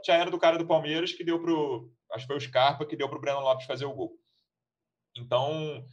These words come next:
o Vasco cometeu muitos erros individuais, isso me preocupou. E o Palmeiras cometeu menos, assim, se você for ver, o, tipo, tem uma saída errada do Jailson no segundo tempo, que é até parecida com a do,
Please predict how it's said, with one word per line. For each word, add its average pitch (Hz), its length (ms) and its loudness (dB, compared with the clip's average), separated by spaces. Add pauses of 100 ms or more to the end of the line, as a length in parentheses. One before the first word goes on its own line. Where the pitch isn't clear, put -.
(520)
o - 60 -16
Vasco 120 240 0
cometeu 156 300 -2
muitos 156 260 -6
erros 180 180 2
individuais, 165 600 2
isso 131 100 -14
me 127 80 -8
preocupou. 147 640 -6 (560)
E 117 320 -2
o 113 80 -4
Palmeiras 127 360 0
cometeu 165 320 -4
menos, 160 440 0
assim, 82 240 -16
se - 100 -20
você 110 100 -10
for 101 180 -8
ver, 104 160 -4
o, 127 260 -4 (120)
tipo, - 180 -14
tem 117 80 -6
uma 117 140 -6
saída 120 280 -2
errada 120 280 0
do 120 80 -4
Jailson 110 400 0
no 110 60 -10
segundo 104 220 -10
tempo, 120 200 -4
que 117 40 -4
é - 20 0
até 127 120 2
parecida 123 500 -2
com 110 100 -4
a - 20 -2
do, 92 360 -8